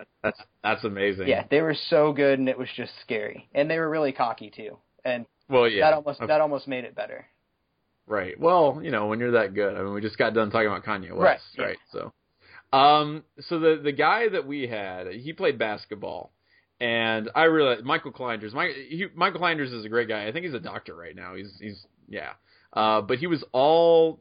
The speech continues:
Speaker 1: te-, he was, like, all state in basketball his freshman year. He's, like, six-foot-five, could dunk, like, easily. The, probably the only person in our school who could <laughs> dunk. <laughs> 'Cause I went to a school filled with, like, tiny white Catholic dudes.
Speaker 2: Yeah.
Speaker 1: Um, not really, not really Duncan sort.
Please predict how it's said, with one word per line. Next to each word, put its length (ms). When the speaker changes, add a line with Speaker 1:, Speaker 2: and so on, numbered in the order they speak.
Speaker 1:
te-, 140
he 140
was, 80
like, 160
all 220
state 520
in 160
basketball 560
his 120
freshman 460
year. 220
He's, 100
like, 160
six-foot-five, 720
could 180
dunk, 320
like, 220
easily. 560
The, 140
probably 360
the 60
only 160
person 300
in 40
our 80
school 420
who 80
could 160
<laughs> 60
dunk. 320
<laughs> 0
'Cause 200
I 120
went 160
to 160
a 80
school 280
filled 220
with, 80
like, 200
tiny 300
white 240
Catholic 360
dudes. 280
Speaker 2:
Yeah. 220
Speaker 1:
Um, 340
not 180
really, 320
not 200
really 340
Duncan 480
sort. 340